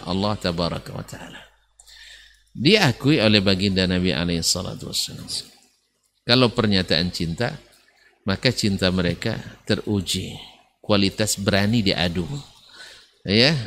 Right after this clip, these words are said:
mutu berani di-, diadu. Tidak ada yang meragukan itu. Kecuali orang-orang yang tersesat jalan. Bahwa sahabat lebih mencintai Nabi dari generasi manapun.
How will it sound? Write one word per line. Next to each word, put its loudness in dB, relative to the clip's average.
mutu 0
berani 4
di-, -2
diadu. 0
Tidak 2
ada 8
yang 8
meragukan 6
itu. -2
Kecuali 2
orang-orang 2
yang -2
tersesat -2
jalan. -2
Bahwa 2
sahabat -2
lebih 2
mencintai 0
Nabi 0
dari 0
generasi 2
manapun. -4